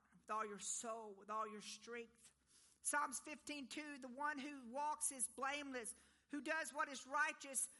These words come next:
who speaks the truth from their heart." From their heart. Psalms twenty-eight seven, "The Lord is my strength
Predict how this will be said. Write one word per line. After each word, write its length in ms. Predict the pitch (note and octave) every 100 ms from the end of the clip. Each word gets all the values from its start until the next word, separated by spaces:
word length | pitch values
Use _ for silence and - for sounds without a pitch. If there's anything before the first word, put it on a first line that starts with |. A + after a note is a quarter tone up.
| _
who 120 | D#4
speaks 380 | - - E4 -
the 100 | D#4
truth 480 | A#3+ D#4+ D#4+ B3+ - - _ _ - -
from 500 | D#4 D#4+ D#4+ D4 C4+ - _ G3+
their 240 | C#4+ C#4+
heart." 420 | G3+ D4 D4 G3 - - _ _ _ _
From 200 | - F4 F4
their 220 | F4 F4
heart. 560 | C#4+ F4 F4+ A#3+ - - - _ _ _ _ _ _ _ _ _ _ _ _ _ _ _ _ _ -
Psalms 340 | C#4 C4+ B3 -
twenty-eight 400 | D4 C4+ C4 B3+
seven, 420 | - C4 C4 A#3
"The 80 | A3
Lord 220 | B3 B3+
is 100 | A3 A#3
my 100 | G#3
strength 800 | - - A3 C#4 C#4 A3+ -